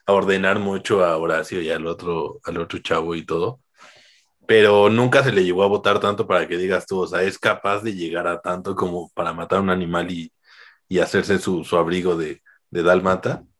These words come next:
Entonces, este, sí creo que falta ahí, o,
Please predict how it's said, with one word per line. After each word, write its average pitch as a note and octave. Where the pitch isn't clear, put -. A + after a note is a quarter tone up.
Entonces, F2
este, E2
sí A2
creo A#2
que A2
falta G#2+
ahí, G2+
o, D#2+